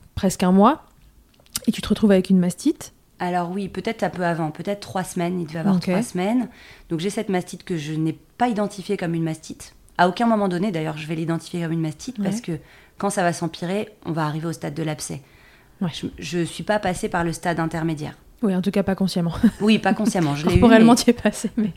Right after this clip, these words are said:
Speaker 1: mais pas dans
Speaker 2: C'est
Speaker 1: la
Speaker 2: ça,
Speaker 1: tête.
Speaker 2: pas dans la tête.
Speaker 1: T'es passé de l'engorgement à l'abcès, et alors là,
Speaker 2: Exactement.
Speaker 1: comment
Speaker 2: Donc,
Speaker 1: tu te comprends que t'as un abcès ?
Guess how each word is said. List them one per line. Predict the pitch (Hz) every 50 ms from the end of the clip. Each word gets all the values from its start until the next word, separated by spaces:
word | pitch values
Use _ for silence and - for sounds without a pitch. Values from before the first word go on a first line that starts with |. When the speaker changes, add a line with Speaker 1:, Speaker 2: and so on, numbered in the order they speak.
| - - - - - 339 359
Speaker 1:
mais | 349 233
pas | 214 226 220
dans | 220
Speaker 2:
C'est | 220 214
Speaker 1:
la | 202
Speaker 2:
ça, | - 220 196
Speaker 1:
tête. | - - - - - -
Speaker 2:
pas | - 240 220
dans | 214 226
la | 208 202 180
tête. | 180 - 220 247
Speaker 1:
T'es | 247
passé | 202 220 220 - 247
de | 220
l'engorgement | 226 226 226 214 220 208 214 214 214 214 240
à | 254 226 202
l'abcès, | 202 202 208 202 - - 180 170 170 -
et | 180 175
alors | 175 180 180 180 175 175
là, | 175 180 196
Speaker 2:
Exactement. | 208 175 170 185 196 185 190 - 190 180 165 156
Speaker 1:
comment | - - 214 214
Speaker 2:
Donc, | 226 220
Speaker 1:
tu | - -
te | -
comprends | - 208 202 - 220
que | 220
t'as | - 208
un | 196 190
abcès ? | 185 180 170 - 185 175